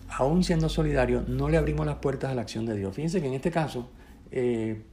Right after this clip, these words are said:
ellas fueron buscando servir, buscando ungir, embalsamar, eh, llevaban preparados los aromas, los ungüentos con los que se solía, eh,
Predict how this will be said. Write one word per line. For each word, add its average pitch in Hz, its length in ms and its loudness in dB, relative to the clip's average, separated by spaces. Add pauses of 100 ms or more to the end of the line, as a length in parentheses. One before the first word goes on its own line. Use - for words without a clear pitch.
(200)
ellas 165 260 0
fueron 214 400 -2
buscando 165 640 0 (320)
servir, 143 640 0
buscando 131 520 -2 (720)
ungir, 156 480 2
embalsamar, 135 720 2
eh, 123 240 0 (880)
llevaban 123 460 0
preparados 127 600 2
los 123 160 0
aromas, 139 320 0
los 127 100 0
ungüentos 160 360 0
con 139 100 -2
los 120 100 -2
que 120 120 -4
se 120 100 -6
solía, 127 500 -2 (280)
eh, 113 420 -4